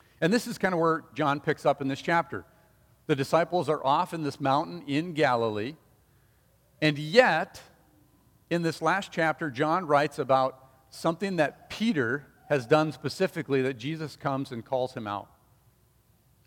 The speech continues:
You see, it's, it's in this last chapter that you find and know the obedience of the disciples. It didn't always look that great.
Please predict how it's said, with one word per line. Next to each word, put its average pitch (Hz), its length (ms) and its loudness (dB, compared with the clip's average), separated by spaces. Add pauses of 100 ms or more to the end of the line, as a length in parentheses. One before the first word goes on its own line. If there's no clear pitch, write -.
(720)
You 120 80 -10
see, 160 220 0
it's, 151 200 -4 (240)
it's - 160 -4
in 151 160 -2
this 151 240 -4
last 139 380 -2
chapter 147 420 -4
that 113 160 -6
you 117 120 -10
find 139 580 -4
and 110 240 -10 (200)
know 120 520 0
the 107 180 -8
obedience 127 480 -6
of 120 80 -12
the 107 100 -12
disciples. 110 680 -8 (280)
It - 80 -16
didn't 262 180 -2
always 156 240 0
look 160 240 -2
that 139 220 2
great. 123 280 0